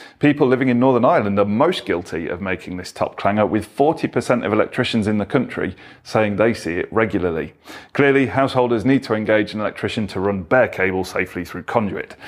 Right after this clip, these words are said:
The second biggest mistake is leaving switches or outlets loosely connected.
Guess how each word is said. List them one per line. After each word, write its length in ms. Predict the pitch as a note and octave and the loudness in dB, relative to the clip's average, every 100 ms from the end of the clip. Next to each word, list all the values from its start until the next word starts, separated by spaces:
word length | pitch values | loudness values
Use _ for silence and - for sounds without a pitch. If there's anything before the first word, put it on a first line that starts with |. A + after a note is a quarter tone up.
| - - - - | -18 -18 -18 -6
The 120 | A2 | 0
second 340 | D3+ - C#3 | 0 2 2
biggest 260 | C3+ B2+ C3+ | 2 2 0
mistake 460 | B2 - C3+ - | -2 2 2 2
is 180 | A#2+ G#2+ | 0 2
leaving 320 | B2 C#3 B2 | 2 2 2
switches 400 | A#2 D3+ - B2+ | -2 -2 -2 0
or 180 | A#2+ A#2+ | 2 4
outlets 380 | A#2+ F2 A#2 - | 2 2 0 -2
loosely 400 | A#2 B2 - A2+ | -2 -2 -2 -4
connected. 540 | - B2+ - C3+ B2 | 0 -2 0 0 0